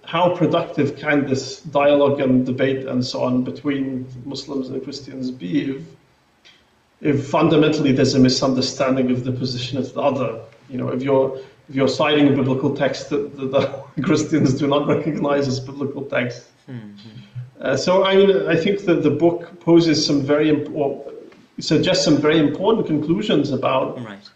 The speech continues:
Speaker 2: right.
Speaker 1: you know, the nature of Muslim-Christian dialogue and perhaps where, where we can learn from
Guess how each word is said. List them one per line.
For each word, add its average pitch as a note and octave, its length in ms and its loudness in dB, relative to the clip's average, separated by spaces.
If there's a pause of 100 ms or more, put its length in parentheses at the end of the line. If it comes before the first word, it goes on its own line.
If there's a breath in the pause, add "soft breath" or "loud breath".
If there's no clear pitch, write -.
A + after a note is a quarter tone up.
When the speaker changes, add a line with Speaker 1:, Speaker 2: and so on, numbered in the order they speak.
(240)
Speaker 2:
right. - 160 -20
Speaker 1:
you - 80 -6
know, C#3 80 2
the C3+ 120 2
nature C#3+ 320 4
of B2+ 120 4
Muslim-Christian C3 720 -2
dialogue E3 320 2
and D3 80 0
perhaps D#3 360 -2
where, D3 280 2
where D3 220 4
we D3 100 6
can D3 260 -2
learn C#3+ 340 2
from D3 640 -6